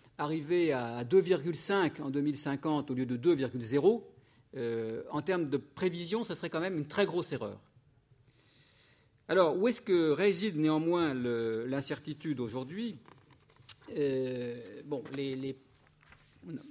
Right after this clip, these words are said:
les populations qui vont le plus augmenter,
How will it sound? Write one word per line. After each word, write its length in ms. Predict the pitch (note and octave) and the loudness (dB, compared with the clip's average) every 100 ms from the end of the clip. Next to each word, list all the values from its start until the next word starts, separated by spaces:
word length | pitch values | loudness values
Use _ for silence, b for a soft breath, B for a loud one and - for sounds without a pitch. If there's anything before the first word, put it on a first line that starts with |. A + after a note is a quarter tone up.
| C3+ D3+ | -16 -12
les 140 | D3+ C#3+ C#3 _ _ | -10 -12 -14 _ _
populations 520 | D#3 E3 E3 - G#3+ | -4 2 2 4 0
qui 100 | D3 | 0
vont 120 | C3+ | 0
le 100 | C3 | 0
plus 280 | C3+ G#3+ - | 2 -2 0
augmenter, 580 | C3 B2+ C3 G3+ A#3+ | 0 0 0 0 0